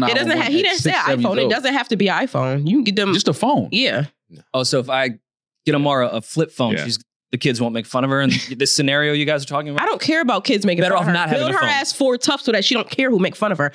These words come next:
Speaker 1: I'm talking
Speaker 3: Big
Speaker 1: about for
Speaker 3: facts.
Speaker 1: her safety.
Speaker 4: Sports breakdown.
Speaker 2: It's
Speaker 1: That's
Speaker 2: not
Speaker 1: what
Speaker 2: as,
Speaker 1: I'm
Speaker 2: it's
Speaker 1: talking
Speaker 2: not
Speaker 1: about.
Speaker 2: as crazy for kids, to, young kids to have
Speaker 1: A
Speaker 2: these
Speaker 1: phone
Speaker 2: devices.
Speaker 1: these days,
Speaker 2: They,
Speaker 1: yeah,
Speaker 2: they're
Speaker 1: no, that's
Speaker 2: learning.
Speaker 1: like
Speaker 2: They're literally in school learning on iPad.
Speaker 3: I got mine my freshman year of high school, I think. Or
Speaker 2: But it's a
Speaker 3: eighth grade.
Speaker 2: different time.
Speaker 3: I,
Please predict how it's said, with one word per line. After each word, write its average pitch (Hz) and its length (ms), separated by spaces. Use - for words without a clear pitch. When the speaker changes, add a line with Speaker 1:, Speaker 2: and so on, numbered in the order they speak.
Speaker 1:
I'm 285 140
talking 330 200
Speaker 3:
Big 269 60
Speaker 1:
about 220 140
for 247 80
Speaker 3:
facts. - 80
Speaker 1:
her 190 80
safety. - 420
Speaker 4:
Sports 123 280
breakdown. 131 440
Speaker 2:
It's 175 120
Speaker 1:
That's - 60
Speaker 2:
not 247 120
Speaker 1:
what 254 80
Speaker 2:
as, 214 140
Speaker 1:
I'm 196 100
Speaker 2:
it's 190 80
Speaker 1:
talking 180 80
Speaker 2:
not 214 120
Speaker 1:
about. 214 40
Speaker 2:
as 160 140
crazy 180 320
for 143 120
kids, 147 360
to, - 280
young 131 220
kids 131 220
to 110 100
have 117 180
Speaker 1:
A 196 40
Speaker 2:
these 208 120
Speaker 1:
phone 214 180
Speaker 2:
devices. 123 260
Speaker 1:
these 170 80
days, 131 140
Speaker 2:
They, 196 60
Speaker 1:
yeah, 175 80
Speaker 2:
they're 147 120
Speaker 1:
no, 131 60
that's 135 120
Speaker 2:
learning. 180 240
Speaker 1:
like 123 80
Speaker 2:
They're 139 100
literally 147 460
in 131 80
school 131 260
learning 127 300
on 104 60
iPad. - 200
Speaker 3:
I 180 160
got 208 180
mine 151 360
my 120 240
freshman 127 380
year 110 140
of 98 100
high 104 140
school, - 220
I 87 80
think. 98 260
Or 107 220
Speaker 2:
But 131 120
it's 139 100
a - 20
Speaker 3:
eighth 127 40
grade. - 40
Speaker 2:
different 139 240
time. 156 300
Speaker 3:
I, - 40